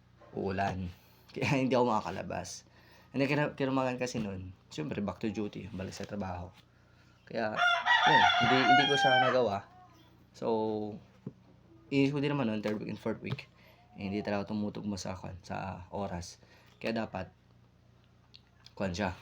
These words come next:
um, magawa ko siya ng, ng maganda at maayos. And timing kasi na, na campaign period, kaya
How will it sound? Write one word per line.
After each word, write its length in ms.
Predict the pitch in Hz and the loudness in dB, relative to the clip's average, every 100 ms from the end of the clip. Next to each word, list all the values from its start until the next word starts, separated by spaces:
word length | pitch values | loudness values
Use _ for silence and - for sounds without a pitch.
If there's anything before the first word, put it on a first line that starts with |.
| - | -8
um, 400 | 110 98 95 92 - _ _ _ - - _ _ - _ - | -4 -4 -4 -8 -14 _ _ _ -20 -20 _ _ -20 _ -8
magawa 480 | 110 107 113 117 | -4 0 0 0
ko 80 | 123 | -2
siya 240 | 117 104 104 | -6 -4 -4
ng, 400 | 98 98 110 143 147 _ _ _ _ _ _ _ _ _ - - - 240 - _ _ _ - - - | -4 -4 -6 -8 -12 _ _ _ _ _ _ _ _ _ -20 -20 -20 -20 -20 _ _ _ -20 -18 -8
ng 200 | 110 101 98 95 92 | -6 -4 -6 -8 -6
maganda 400 | 107 107 107 104 | -2 0 0 -2
at 80 | 98 | -4
maayos. 800 | 98 92 92 90 - - - - - - _ _ _ _ - - - | -4 -4 -6 -8 -10 -10 -12 -14 -18 -20 _ _ _ _ -20 -20 -16
And 240 | - 113 110 - | -6 -4 -2 0
timing 280 | 117 117 | 0 0
kasi 200 | 110 104 | -2 -4
na, 120 | 113 104 | -4 -4
na 120 | 98 92 90 - - - - - | -4 -6 -10 -14 -20 -20 -20 -6
campaign 320 | 110 104 104 | -4 -2 -2
period, 320 | 98 95 98 | -2 -4 -4
kaya 320 | 95 95 92 | -4 -4 -4